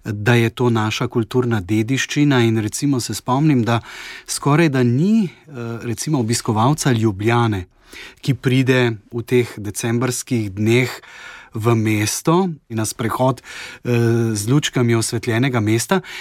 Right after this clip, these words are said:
in se potem ne bi ustavil recimo pri frančiškanih oziroma v stolnici in si ogledal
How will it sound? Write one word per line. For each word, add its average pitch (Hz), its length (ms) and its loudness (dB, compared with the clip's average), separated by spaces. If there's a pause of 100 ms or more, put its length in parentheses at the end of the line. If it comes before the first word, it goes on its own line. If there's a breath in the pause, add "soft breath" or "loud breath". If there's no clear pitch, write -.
(100)
in 185 100 2
se 180 140 2
potem 170 340 2
ne 165 180 4
bi 220 100 0
ustavil 147 580 0
recimo 143 360 -2
pri 117 180 -2
frančiškanih 123 1000 0
oziroma 120 640 2 (300 loud breath)
v 117 140 -2
stolnici 160 680 2
in 151 260 0
si 151 280 -4
ogledal 120 680 0